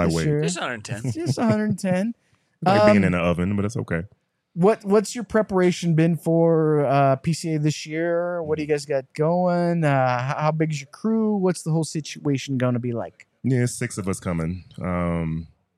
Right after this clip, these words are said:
Speaker 1: r-, uh, Illusione is bringing all the Aganorsa stuff from, from the warehouse, so I don't have to worry about that. I'm transporting, uh, Rosewood and, and Mister Fahrenheit with me.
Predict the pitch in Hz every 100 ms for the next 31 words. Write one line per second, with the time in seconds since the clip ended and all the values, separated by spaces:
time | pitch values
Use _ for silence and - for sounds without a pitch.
0 | _ - 87 90 90 85 80 71 92 104
1 | 95 98 92 82 80 92 85 80 78 85
2 | 92 85 82 87 80 85 82 82 - 85
3 | 80 - 82 78 90 82 82 87 78 76
4 | - 85 82 85 82 82 85 80 78 82
5 | 78 - _ _ _ _ - 90 107 -
6 | 95 87 - 92 82 80 80 82 92 92
7 | 85 87 80 80 87 95 90 - 87 95
8 | 87 82 78 76 73 85 71